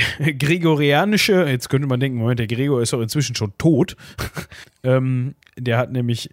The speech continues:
inzwischen einfach auch wahrscheinlich an, äh, Altersschwäche die Hufe hochgerissen. Äh, der Grego-,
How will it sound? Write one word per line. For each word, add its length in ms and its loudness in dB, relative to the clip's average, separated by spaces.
inzwischen 640 -2
einfach 260 -2
auch 440 -6
wahrscheinlich 640 -4
an, 300 -6
äh, 240 -10
Altersschwäche 800 -2
die 160 -4
Hufe 240 4
hochgerissen. 640 2
Äh, 260 2
der 160 2
Grego-, 480 2